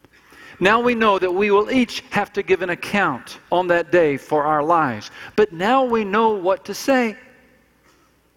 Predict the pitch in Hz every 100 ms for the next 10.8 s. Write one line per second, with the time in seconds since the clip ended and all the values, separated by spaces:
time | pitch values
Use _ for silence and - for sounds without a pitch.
0 | _ - 170 170 - 196 208 226 202 220
1 | 277 208 156 - 135 - - - _ _
2 | _ _ _ _ _ _ _ _ _ _
3 | _ _ _ _ _ _ _ _ _ _
4 | _ _ _ - - - 220 302 226 -
5 | - 240 190 165 175 202 202 185 - 254
6 | - 220 208 214 - 226 226 214 226 202
7 | - - - - _ _ _ _ _ _
8 | _ _ _ _ _ _ - - - -
9 | _ _ - 180 185 185 185 175 208 175
10 | 175 226 - 196 165 160 185